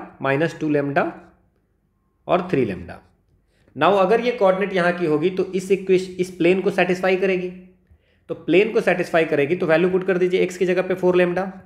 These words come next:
minus टू into minus टू lambda plus three into three lambda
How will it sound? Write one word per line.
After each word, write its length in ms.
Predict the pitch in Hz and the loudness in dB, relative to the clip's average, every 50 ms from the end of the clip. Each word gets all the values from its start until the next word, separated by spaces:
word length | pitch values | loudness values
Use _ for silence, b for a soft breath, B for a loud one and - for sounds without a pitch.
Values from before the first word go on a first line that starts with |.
| - _ _ _ _ _ _ _ _ _ _ _ _ _ _ _ _ _ _ - | -20 _ _ _ _ _ _ _ _ _ _ _ _ _ _ _ _ _ _ -2
minus 380 | 135 143 160 170 190 175 185 - | 0 2 4 4 2 0 0 0
टू 80 | 185 190 190 190 - - - - _ - - | 0 0 0 -2 -4 -8 -14 -20 _ -12 -12
into 200 | 156 156 180 175 170 | -4 -2 0 2 2
minus 280 | 175 175 185 180 - | 2 2 2 0 -2
टू 120 | - 185 185 | -2 0 2
lambda 280 | 180 180 175 175 180 185 190 190 - - - - _ _ _ _ _ _ _ _ _ _ _ _ _ _ _ _ _ _ _ _ _ _ _ _ _ _ _ - | 2 2 2 0 -2 -4 -4 -8 -12 -18 -20 -20 _ _ _ _ _ _ _ _ _ _ _ _ _ _ _ _ _ _ _ _ _ _ _ _ _ _ _ -2
plus 200 | 160 175 190 190 185 - | 0 2 2 0 0 2
three 160 | 180 180 185 185 | 4 4 4 4
into 180 | 180 180 185 190 185 - | 2 0 -2 -4 -2 -2
three 160 | 185 175 180 175 | 0 0 2 2
lambda 300 | 180 175 175 170 180 | 2 0 0 -2 -4